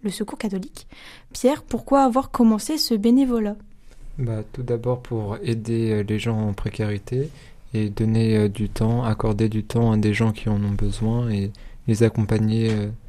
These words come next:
Speaker 2: en leur, euh, donnant un café, ça fait toujours du bien au moral. Donc, euh, c'est pour ça que je me suis engagé.
Speaker 1: Et est-ce qu'il y a une raison qui vous a poussé à vous engager ?
Speaker 2: Eh bien, euh, tout d'abord l'encadrement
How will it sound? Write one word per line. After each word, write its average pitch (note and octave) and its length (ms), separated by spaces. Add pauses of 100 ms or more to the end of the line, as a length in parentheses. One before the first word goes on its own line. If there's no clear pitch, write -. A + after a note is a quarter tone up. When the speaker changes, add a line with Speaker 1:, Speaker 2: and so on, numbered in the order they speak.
(420)
Speaker 2:
en G#2+ 240
leur, G2+ 400
euh, G2 240
donnant G#2 480
un G2+ 40
café, A#2 440
ça A2+ 180
fait G#2+ 140
toujours G#2+ 340
du G#2+ 160
bien A2 220
au G#2+ 140
moral. G#2 340 (480)
Donc, G#2 320
euh, G2 240 (760)
c'est - 180
pour A2 200
ça A#2+ 160
que A2+ 60
je A2+ 80
me A2 40
suis G#2+ 200
engagé. G#2 340 (580)
Speaker 1:
Et B3+ 260
est-ce B3+ 180
qu'il E4 100
y D#4 40
a - 20
une A#3+ 120
raison A#3 340 (100)
qui - 100
vous A#3+ 180
a A#3 80
poussé A#3 340
à C4 60
vous A3+ 160
engager ? A3+ 360 (560)
Speaker 2:
Eh B2 100
bien, A#2+ 300
euh, A#2 240
tout - 180
d'abord A#2+ 400
l'encadrement A2+ 720